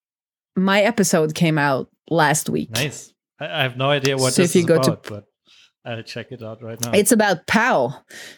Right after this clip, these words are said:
Speaker 1: So it's about the Pow origin story and, um, how awesome it is. <laughs> Basically, I think they, the tagline ended up being, like, "Creating a killer app and charging money for it,"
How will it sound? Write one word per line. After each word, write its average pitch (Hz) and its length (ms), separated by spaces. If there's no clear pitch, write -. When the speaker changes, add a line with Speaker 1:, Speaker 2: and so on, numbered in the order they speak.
Speaker 1:
So - 240
it's 180 140
about 180 200
the 185 80
Pow 180 280
origin 185 420
story 139 640
and, 151 540
um, 143 520
how 156 240
awesome 165 420
it 160 160
is. 165 440
<laughs> - 40
Basically, - 540
I 220 80
think 359 180
they, 302 140
the 233 100
tagline 214 500
ended 180 260
up 165 120
being, 175 200
like, 156 380
"Creating 214 480
a 185 60
killer 165 300
app 143 340
and 135 280
charging 156 500
money 147 220
for 123 280
it," 123 160